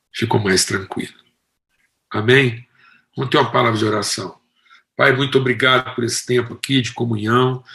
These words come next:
e que a tua palavra viva e eficaz realmente nos desafie a uma vida frutífera, a um compromisso de amor incondicional. E que o Senhor continue mesmo, Pai, limpando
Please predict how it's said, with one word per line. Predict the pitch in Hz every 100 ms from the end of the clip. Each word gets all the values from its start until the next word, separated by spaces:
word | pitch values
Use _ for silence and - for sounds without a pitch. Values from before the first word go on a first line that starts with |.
| - - _ 120
e |
que | 131
a |
tua | - 120
palavra | - 120 120 123 113
viva | 98 87 131 180 135
e | 123
eficaz | 117 - 110 - 117 117
realmente | 117 120 123 120
nos | 127 107
desafie | 131 135 127 139 - - - 139 127 110 92 _ - - - _
a | 117
uma | 117 113
vida | 101 110
frutífera, | - - 104 - - - - _ _ _ _ _ _ _ _
a | -
um | 110
compromisso | - 123 117 110 113 127 123 120
de | 110
amor | 117 113 113 127 135 131 147
incondicional. | 165 165 - 117 107 - 101 92 90 - _ _ _ - _ _ -
E |
que | 117
o | 165
Senhor | - 160 156 -
continue | 151 135 147 143
mesmo, | 143 135 123 98 95
Pai, | 98 101
limpando | 110 139 143 120 - 160 156 135 104 92